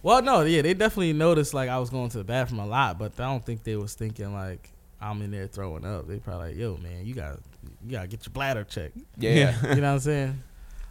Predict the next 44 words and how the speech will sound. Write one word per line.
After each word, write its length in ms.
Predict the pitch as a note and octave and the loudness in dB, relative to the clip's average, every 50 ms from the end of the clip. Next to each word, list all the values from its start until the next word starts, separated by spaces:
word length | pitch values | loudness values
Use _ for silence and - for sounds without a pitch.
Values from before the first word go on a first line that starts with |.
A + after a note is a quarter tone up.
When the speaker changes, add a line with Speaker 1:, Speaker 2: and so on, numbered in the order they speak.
| - - - | -16 -14 -8
Speaker 1:
But 300 | - B2+ B2+ A2 - - - - - - | -6 -4 -4 -4 -6 -10 -16 -20 -18 -10
I 120 | - - G#3 | -4 -2 0
don't 140 | A#3+ A#3+ A#3+ | 0 2 4
know. 340 | C4 C4 F#3 C#3 B2 A#2+ A#2 - - - - - | 6 6 6 6 4 0 -4 -10 -14 -16 -12 -8
But 440 | - D3 D3+ D3 C3+ - - - C3 | -4 -4 -2 -2 -4 -6 -8 -8 -2
they 120 | D3 D#3+ F3 | -2 0 2
definitely 360 | D#3+ F3 G3 - - G3 F3 | 4 4 4 4 4 0 0
be 80 | E3+ | 2
like, 140 | D#3+ D3 D3 | 2 2 4
"Yo, 200 | F3+ A#3 A#3+ A#3 | 4 4 4 4
man, 180 | G#3 G#3 G#3 G#3 G#3 | 4 4 2 2 0
you 80 | G#3+ | 2
good?" 400 | F#3+ F#3+ A3 B3 B3+ B3+ B3 A#3 - - - - - | 8 10 12 12 12 10 10 8 4 -4 -16 -10 -6
And 100 | C3+ C#3+ | -2 -2
I 60 | D#3 | 0
be 40 | E3 | 0
like, 160 | E3 E3 G3 D#4+ A#4 | 0 0 0 -2 -2
"Yeah, 100 | - - - - | -4 -4 -8 -6
bro, 300 | A3 G#3+ - - - - - - - - | -4 -4 -4 -4 -6 -10 -14 -16 -12 -12
I'm 140 | - B3+ - | -10 -8 -6
straight, 480 | - - - D#3 D3+ D3 B2 F2 - | -6 0 2 4 4 4 4 0 -2
man." 360 | A2+ A#2+ B2 B2 A#2+ A#2+ C3 C3 D3 B2+ | -4 -2 -2 -2 -2 -4 -4 -6 -8 -6
Like, 240 | A#2+ A2+ A2+ A2 C#3 | -6 -4 -4 -4 -4
you 80 | E3+ | -2
know, 160 | E3+ C#3+ A#2+ | -2 0 0
guys, 340 | G#2+ A2 A2+ A#2 A#2 A#2 A2+ | 0 0 0 0 0 0 -2
we 80 | C3 D#3 | -2 -2
don't 200 | D#3+ C#3 A2+ A2+ | -2 -2 -2 -2
really 180 | B2 B2 A2 | -2 -2 -2
dig 400 | G2+ - - A2 A#2 A#2 A2 F#2+ | -4 -4 -4 -2 0 0 0 0
too 80 | - F#2+ | 2 4
Speaker 3:
Yeah. 220 | G#2+ A#2 A#2 E2 | 4 4 4 2
Speaker 1:
much, 260 | C2+ - - - - - - - | 0 -2 -4 -8 -12 -16 -14 -8
you 80 | A#2 | 0
know? 80 | A2+ A#2+ | 6 8
Speaker 3:
Well, 300 | B2+ B2 G#2+ - - - - - - - - | 8 8 8 6 2 -6 -12 -14 -6 2 4
and 160 | A#2 A#2+ B2 | 6 8 8
then 240 | B2 A#2+ A#2 A2+ G2 - - - - - - - - - | 6 6 6 2 -2 -6 -12 -20 -20 -18 -18 -16 -10 -4
you 120 | G#2+ A#2 B2+ | 0 0 2
decided 380 | A#2+ A#2 - A#2+ A2 A#2 A#2 | 2 4 6 8 8 8 6
on 140 | A#2+ A#2+ A#2 | 4 2 2
surgery. 560 | - A2 G2 F#2+ - F#2 F2 F2+ G2 A#2 C3 C3 - - - - - - - | 2 2 2 4 2 2 2 2 0 0 -2 -6 -8 -10 -12 -12 -14 -14 -10
Speaker 1:
Yep. 280 | C#3 C#3+ D#3+ D3+ - - - - - C#3 C3+ - | -8 -6 -6 -6 -8 -10 -14 -12 -10 -10 -8 -2
Speaker 3:
And 680 | - G2+ G2+ G2 F#2+ F#2+ F#2+ F#2+ F#2+ F#2+ F#2+ F#2+ F#2 | 2 2 4 4 4 2 2 0 0 -2 -2 -2 -4